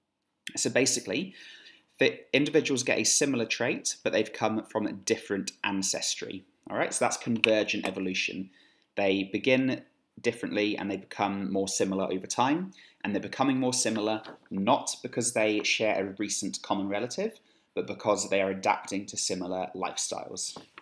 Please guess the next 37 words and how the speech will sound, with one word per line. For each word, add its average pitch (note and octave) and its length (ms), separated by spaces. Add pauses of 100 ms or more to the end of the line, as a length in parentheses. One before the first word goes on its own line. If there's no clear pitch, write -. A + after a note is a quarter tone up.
(920)
So, G2+ 220 (300)
um, F#2+ 380
yeah, F#2 140 (1080)
a A2 60
good A#2+ 160
example A#2 420
of F#2+ 80
that C3+ 200
would A#2 160
be G#2 360
sugar A2 400
gliders G2 640
and G2 260
flying F#2+ 500
squirrels. - 760 (180)
If G#2 100
you A#2 60
want C3 140
to A#2+ 60
Google A#2+ 360
these, F#3 560
um, F#2+ 400
I G2+ 80
can't G2+ 400
really F#2+ 180
draw F#2+ 240
them G2 160
very G2 200
well, B2 240
so - 180
that's F2 180
why F#2 100
I - 20
haven't F#2 200
drawn G2 180
a F#2+ 40
diagram. A#2 560